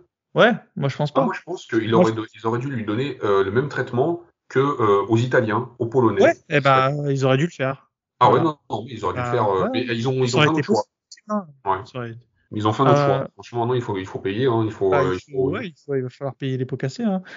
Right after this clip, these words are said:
Speaker 1: Mais le problème, c'est que, tu vois, finalement, je, je, je, moi, je suis pas sûr. Je pense qu'au final, ben, on va se taper des Zemmour. De toute façon, à toute action, il y a une réaction, hein, donc, euh,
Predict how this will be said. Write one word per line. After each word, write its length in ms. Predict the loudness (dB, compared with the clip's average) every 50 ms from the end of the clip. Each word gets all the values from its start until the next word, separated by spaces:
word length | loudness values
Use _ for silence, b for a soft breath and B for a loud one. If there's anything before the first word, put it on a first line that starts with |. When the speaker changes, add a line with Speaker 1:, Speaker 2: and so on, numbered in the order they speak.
| B B
Speaker 1:
Mais 80 | 4 4
le 60 | 4
problème, 280 | 4 4 4 6 6 4
c'est 140 | 2 0
que, 60 | 0 0
tu 100 | 2 4
vois, 260 | 6 6 4 4 0
finalement, 360 | -4 -2 0 2 2 2 2
je, 180 | 2 0 -2 -2
je, 240 | 0 0 0 0
je, 220 | 0 -2 -4 -6 -2
moi, 180 | 0 2 2
je 60 | 2 0
suis 100 | 0 -2
pas 100 | -2 -2
sûr. 460 | -4 -6 _ _ _ -10 -4 -4 -4
Je 80 | -4
pense 160 | -2 -4 -4 -2
qu'au 160 | -2 -4 -2
final, 320 | -2 -2 0 2 2 2
ben, 140 | 2 0 0
on 80 | -2 -2
va 100 | -4 -4
se 60 | -6
taper 240 | -8 -8 -6 -4 -4
des 100 | -4 -4
Zemmour. 300 | -2 -2 -2 0 -2 -2
De 60 | 0
toute 180 | 0 0 2 2
façon, 200 | 2 2 4 6
à 100 | 4 4
toute 180 | 4 2 2
action, 240 | 2 2 2 2 0
il 40 | 0
y 40 | 0
a 20 |
une 80 | 0 0
réaction, 300 | 0 -2 -2 -2 -4 -6 -6 -6
hein, 40 | -6
donc, 240 | -6 -8 -10 -10
euh, 160 | -12 -12 -12